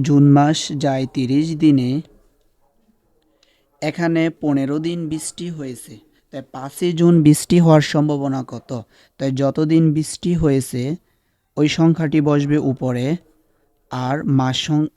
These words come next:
মাসের দিন সংখ্যা বসবে নিচে।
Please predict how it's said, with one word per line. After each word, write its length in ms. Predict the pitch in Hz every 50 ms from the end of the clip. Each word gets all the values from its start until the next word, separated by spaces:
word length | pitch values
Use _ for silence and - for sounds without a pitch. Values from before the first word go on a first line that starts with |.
| _ -
মাসের 640 | 139 135 135 135 139 139 - - 160 156 160 151 139
দিন 220 | 131 139 135 139 143
সংখ্যা 440 | - - 147 151 151 - 151 151
বসবে 560 | 139 139 139 139 135 131 127 127 139 139 165 196
নিচে। 560 | 226 165 135 131 139 139 135 - - 135